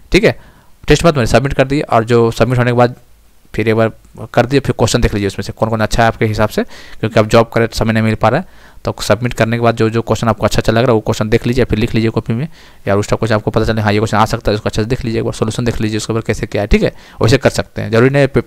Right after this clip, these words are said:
टेस्ट मारिएगा तभी आपको कुछ काम होगा, ऐसा कुछ नहीं है। हाँ, टेस्ट मारने से थोड़ा सा प्रैक्टिस हो जाता है कि हाँ कौन सा, हाँ, ओमार ऑफलाइन टेस्ट मारे तो बहुत अच्छी बात है, आपको ओमार शीट भरने का प्रैक्टिस हो जाएगा,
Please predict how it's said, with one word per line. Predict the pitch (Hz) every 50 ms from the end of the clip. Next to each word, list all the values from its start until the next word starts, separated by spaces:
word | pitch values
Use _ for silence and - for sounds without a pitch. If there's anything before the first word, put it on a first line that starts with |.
| - - -
टेस्ट | 123 120 - 127
मारिएगा | 120 113 117 117 113
तभी | - 120 113 117
आपको | 113 110 107
कुछ | - 107 98 -
काम | - 104 98 92
होगा, | 95 101
ऐसा | 107 - 123
कुछ | - 113 - -
नहीं | 107 113
है। | 175 - - - - - - -
हाँ, | - - 190 190
टेस्ट | - - 160 - -
मारने | 160 151 151 156
से | - -
थोड़ा | - 151 143
सा | - 151
प्रैक्टिस | - 131 117 - 139 131
हो | 131
जाता | 123 120 113 -
है | 117
कि | 120 123
हाँ | 123 117 113 110
कौन | - - 113 110
सा, | - 107
हाँ, | 117 110 104
ओमार | 110 110 110 120 123 - - - - - - - - -
ऑफलाइन | - 104 - 131 135 139
टेस्ट | 135 - 143 - -
मारे | 143 123 127 127
तो | 104 104
बहुत | 101 117 123
अच्छी | 110 - 117
बात | 113 110 110 -
है, | 113 123
आपको | 147 - 113 - - 113 110
ओमार | 107 107 113 113
शीट | 110 - 117 107 -
भरने | 110 101 107 110
का | 110 113
प्रैक्टिस | - 110 104 - 107 113
हो | 107
जाएगा, | 107 107 104 110